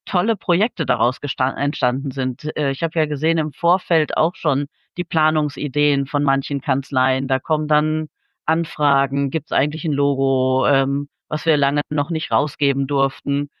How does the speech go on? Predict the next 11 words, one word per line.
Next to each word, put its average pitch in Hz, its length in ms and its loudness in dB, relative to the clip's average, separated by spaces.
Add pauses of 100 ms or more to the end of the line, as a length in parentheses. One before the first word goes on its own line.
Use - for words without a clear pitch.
(260)
Diese, 151 640 2
die 165 140 2
sind 170 160 0
alle 190 360 0
heiß 156 320 -2
drauf, 190 560 0
was 165 320 0
Besonderes 180 560 2
aus 117 160 -2
dem 127 160 -4
Tag - 240 -4